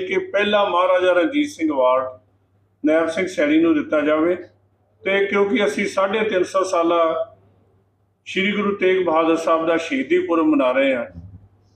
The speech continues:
ਮੈਂ ਉਸ ਕਿਤਾਬ ਨੂੰ ਲਿਖਿਆ ਸੀ, ਤਿਲਕ ਜੰਜੂ ਕਾ ਰਾਖਾ। ਤਿਲਕ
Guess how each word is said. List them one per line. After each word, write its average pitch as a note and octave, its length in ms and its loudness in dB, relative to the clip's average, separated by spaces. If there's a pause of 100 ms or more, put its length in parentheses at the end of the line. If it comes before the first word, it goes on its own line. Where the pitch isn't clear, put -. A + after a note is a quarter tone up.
(160)
ਮੈਂ E3+ 140 2
ਉਸ G3 180 2
ਕਿਤਾਬ E3+ 440 0
ਨੂੰ F#3 100 0
ਲਿਖਿਆ F3+ 260 0
ਸੀ, G3 180 -4
ਤਿਲਕ - 460 0
ਜੰਜੂ D#3+ 360 2
ਕਾ D3+ 200 0
ਰਾਖਾ। - 560 -4 (1200)
ਤਿਲਕ G#3 360 0